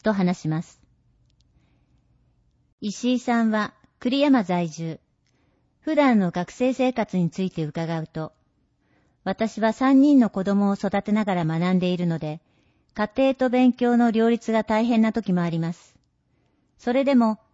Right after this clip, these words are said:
授業に出られなかった時には、同級生がプリントを見せてくれたり、先生がフォローしてくれたりと、周りの人の支えもあり、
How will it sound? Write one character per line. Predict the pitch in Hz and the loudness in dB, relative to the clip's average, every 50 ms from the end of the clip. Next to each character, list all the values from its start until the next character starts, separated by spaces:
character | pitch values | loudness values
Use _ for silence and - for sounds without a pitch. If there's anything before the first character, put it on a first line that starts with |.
| _ _ _ _ | _ _ _ _
授 | - - 285 285 | -8 -6 -4 0
業 | 285 294 277 262 | 2 2 4 4
に | 226 208 190 180 180 175 - | 4 4 2 2 0 -2 -2
出 | 190 190 | -2 0
ら | 208 214 | 2 2
れ | 226 233 | 2 2
な | 240 247 | 2 2
か | - 214 | 0 -2
っ | 202 - | -2 -2
た | - 180 | -4 -6
時 | - 180 - - 180 | -6 -8 -6 -4 -4
に | 170 165 | -4 -4
は、 | 156 160 156 160 - _ _ _ _ _ _ _ | -4 -6 -8 -10 -12 _ _ _ _ _ _ _
同 | - 214 233 240 | 0 0 0 0
級 | - - 240 240 | 0 0 0 0
生 | 220 - 202 180 175 | 0 0 -2 -2 -2
が | 170 170 165 | -2 -2 -4
プ | - - 185 | -4 -4 0
リ | 190 214 226 | 2 4 4
ン | 220 | 4
ト | - 220 214 214 | 2 0 0 2
を | 214 | 2
見 | 220 220 | 2 2
せ | - 214 190 | 0 -2 -4
て | 190 - | -6 -6
く | - 170 | -6 -6
れ | 165 170 | -6 -6
た | - - 165 | -6 -6 -8
り、 | 160 151 151 - _ _ _ _ _ _ _ _ _ _ | -8 -8 -10 -14 _ _ _ _ _ _ _ _ _ _
先 | - 262 262 277 262 | -2 2 2 2 2
生 | - 285 277 269 | 2 0 -2 0
が | - 220 190 180 | 0 -2 -4 -2
フ | - 240 | -2 0
ォ | 262 | 0
ロ | 254 233 208 | 2 2 0
ー | 185 | -2
し | - | -4
て | - 180 175 | -6 -8 -6
く | - 180 | -4 -4
れ | 185 185 | -4 -4
た | - 196 185 | -4 -4 -4
り | 180 165 | -4 -6
と、 | - 170 160 151 - _ _ _ _ _ _ _ _ _ _ _ _ - | -6 -8 -10 -10 -10 _ _ _ _ _ _ _ _ _ _ _ _ -4
周 | 190 196 214 226 233 | -2 0 2 2 4
り | 247 233 | 4 4
の | 233 247 240 | 6 4 4
人 | 214 - - 247 233 | 2 0 0 2 2
の | 208 180 | 2 2
支 | - - 170 - - | 0 -4 -6 -4 -2
え | 202 202 208 | 0 2 2
も | 202 202 | 2 2
あ | 196 196 | 2 0
り、 | 170 156 | -2 -6